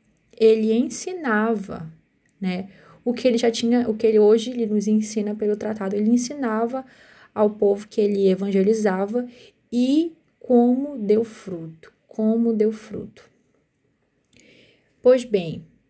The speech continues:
então, é, é mais ou menos isso que aconteceu, né? Porque a gente tá falando de uma forma bem resumida,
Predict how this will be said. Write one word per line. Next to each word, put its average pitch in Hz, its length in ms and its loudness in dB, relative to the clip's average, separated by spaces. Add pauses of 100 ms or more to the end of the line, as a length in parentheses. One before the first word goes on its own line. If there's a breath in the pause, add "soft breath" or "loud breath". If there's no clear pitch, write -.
(140)
então, 202 460 -6 (500 loud breath)
é, 180 600 -2 (420)
é 202 420 0
mais 190 220 4
ou 196 80 0
menos 185 340 0
isso 208 220 -2
que - 80 -12
aconteceu, 185 720 -6
né? 185 220 -4
Porque - 180 -12
a 185 40 -6
gente 185 140 -6
tá 180 140 -6
falando 180 280 -8
de 175 40 -10
uma 170 80 -10
forma 175 220 -10
bem 240 180 2
resumida, 214 640 0